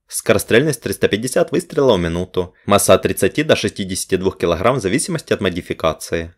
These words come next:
Ёмкость магазинов: сорок пять, шестьдесят и сто патронов. Прицельная дальность стрельбы: три тысячи метров. Пушками «Орликон» оснащались боевые корабли британского и американского флота.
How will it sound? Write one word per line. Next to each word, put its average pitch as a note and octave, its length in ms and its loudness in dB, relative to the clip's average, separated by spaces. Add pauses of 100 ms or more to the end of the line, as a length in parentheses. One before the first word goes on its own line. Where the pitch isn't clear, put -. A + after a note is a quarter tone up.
(100)
Ёмкость A2 440 4
магазинов: A2 500 2
сорок F2+ 240 2
пять, D#3 160 4
шестьдесят F#2+ 460 0
и - 40 -6
сто - 160 -2
патронов. F2+ 680 -2
Прицельная F#2 480 2
дальность F#2 300 0
стрельбы: - 260 -2
три - 160 -8
тысячи - 400 -8
метров. D#2+ 560 -4 (320)
Пушками G#2+ 360 2
«Орликон» G#2+ 440 4
оснащались B2 560 2
боевые F#2+ 300 8
корабли G2+ 360 2
британского G2+ 540 2
и F2 40 6
американского F2+ 580 2
флота. E2+ 600 -4